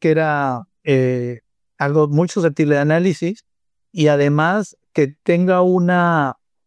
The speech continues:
una fácil lectura, que, que sea algo no científico, eh, porque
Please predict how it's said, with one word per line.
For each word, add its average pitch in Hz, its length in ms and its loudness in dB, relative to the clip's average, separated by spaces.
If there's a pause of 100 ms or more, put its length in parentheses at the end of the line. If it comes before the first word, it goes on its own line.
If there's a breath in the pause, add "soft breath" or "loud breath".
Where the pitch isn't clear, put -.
una 170 240 0
fácil 165 400 -2
lectura, 131 480 -2
que, 127 300 -6
que 135 120 -4
sea 165 340 0
algo 165 340 0 (360 soft breath)
no 165 220 2
científico, 156 960 0 (540)
eh, 127 500 4 (1500)
porque 139 560 0